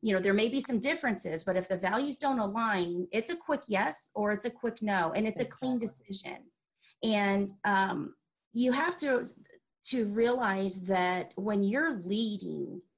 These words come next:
Speaker 1: there's going to be so many things fighting for your time and your attention.
Speaker 2: So true.
Speaker 1: Yeah. And so if you're surrounded, um, with a team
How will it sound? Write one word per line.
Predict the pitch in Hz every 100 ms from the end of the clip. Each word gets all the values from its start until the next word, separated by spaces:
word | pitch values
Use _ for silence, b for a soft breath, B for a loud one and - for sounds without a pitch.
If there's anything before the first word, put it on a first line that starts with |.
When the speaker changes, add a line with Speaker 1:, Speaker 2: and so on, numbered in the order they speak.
| _ _ _ _ _ _ _ _ _ -
Speaker 1:
there's | 190 294 311
going | 294 285
to | 240
be | 226
so | 214 - 226 240
many | 262 254 233 -
things | 214 202 180 180 180 190 - - -
fighting | 202 202 214 196
for | 190 196
your | 185 185
time | 185 196 185 185 180
and | 175
your | 170 165
attention. | 170 185 175 170 160 - - _ _ -
Speaker 2:
So | 185
true. | 165 143 123 131 _ - _ -
Speaker 1:
Yeah. | 208 220 170 - -
And | 208
so | 202 220
if | 214 247
you're | 339
surrounded, | 339 - 220 208 220 240 226 196 185 185 180 -
um, | 185 180 175 180 185 190
with | 190 208 196 -
a | 202
team | 196 - 240 240 208 185 180 185 196